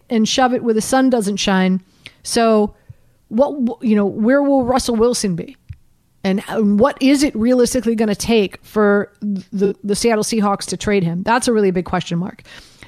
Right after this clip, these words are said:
Derek Carr, there's some question marks there and some rumors that he will get traded from the Raiders. Um, Murray's not happy with, with his contract right now with the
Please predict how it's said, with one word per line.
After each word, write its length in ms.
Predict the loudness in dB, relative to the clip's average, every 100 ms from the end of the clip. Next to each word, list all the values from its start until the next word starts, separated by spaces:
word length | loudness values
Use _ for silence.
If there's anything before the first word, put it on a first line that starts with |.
| -6
Derek 260 | 0 0 0
Carr, 300 | 2 4 4
there's 140 | 2
some 100 | 2
question 320 | 0 0 2
marks 220 | 2 2
there 180 | 2 2
and 80 | 2
some 180 | 2 2
rumors 340 | 4 4 2
that 140 | 0 -4 -14 -2
he 160 | 2
will 120 | 2
get 140 | 0 0
traded 320 | 2 4 2
from 140 | 2
the 80 | 2
Raiders. 480 | 2 2 0 -4 -12 -14 -20 -16 -2
Um, 560 | 2 4 4 4 2 -2 _ _ -4
Murray's 400 | 2 4 4 2
not 180 | 0 0
happy 380 | 0 -2 0 0
with, 300 | 0 -2 -4
with 480 | 0 0 -2 -10 -6
his 400 | 0 2 0 -4
contract 640 | -2 0 2 0 -2 0
right 200 | 0 2
now 280 | 2 2 2
with 140 | 2
the 200 | 0 -2